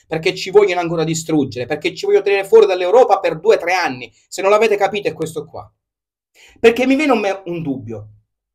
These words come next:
Se l'arbitro voleva avvantaggiare la Juve, voleva avvantaggiare la Juve, il gol di Vlahovic il primo lo convalidava. Da lì bisogna capire che è tutto un imbroglio. Vi rendete conto l'opinione pubblica come rema contro la Juventus?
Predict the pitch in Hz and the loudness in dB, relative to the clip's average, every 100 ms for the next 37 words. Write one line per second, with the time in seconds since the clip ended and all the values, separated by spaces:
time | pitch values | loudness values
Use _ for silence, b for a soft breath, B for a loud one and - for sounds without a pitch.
0 | _ _ - 247 247 294 269 254 208 220 | _ _ 0 2 4 2 2 0 2 4
1 | 208 170 175 160 139 160 123 117 135 104 | 2 0 -2 -4 -6 -6 -8 -6 -8 -8
2 | - - _ _ _ _ _ _ _ _ | -16 -20 _ _ _ _ _ _ _ _
3 | _ 135 190 196 165 156 139 135 165 135 | _ 0 2 2 0 -2 -2 -2 -2 -2
4 | 120 160 127 - - _ _ _ _ _ | 2 2 2 -4 -14 _ _ _ _ _
5 | 156 143 214 175 139 220 160 170 147 196 | -8 4 6 6 2 0 2 4 2 -2
6 | 202 - 156 151 139 113 110 - 117 110 | -6 -4 -2 -2 -4 -8 -10 -12 -12 -14
7 | - _ _ _ b b 285 285 320 220 | -20 _ _ _ b b 0 2 2 -2
8 | 220 196 185 180 180 175 160 139 156 156 | -2 -2 -2 -4 -4 -6 -6 -10 -14 -16
9 | 135 127 113 104 101 104 _ _ _ _ | -14 -14 -14 -16 -18 -20 _ _ _ _
10 | _ _ _ _ _ 180 320 262 233 220 | _ _ _ _ _ 0 0 2 0 0
11 | 202 202 196 190 190 226 196 175 170 165 | 2 2 0 -6 -8 -6 -2 -2 -2 -4
12 | 160 165 160 160 143 143 139 131 131 113 | -4 -6 -6 -6 -6 -8 -6 -6 -8 -10
13 | - - _ | -16 -20 _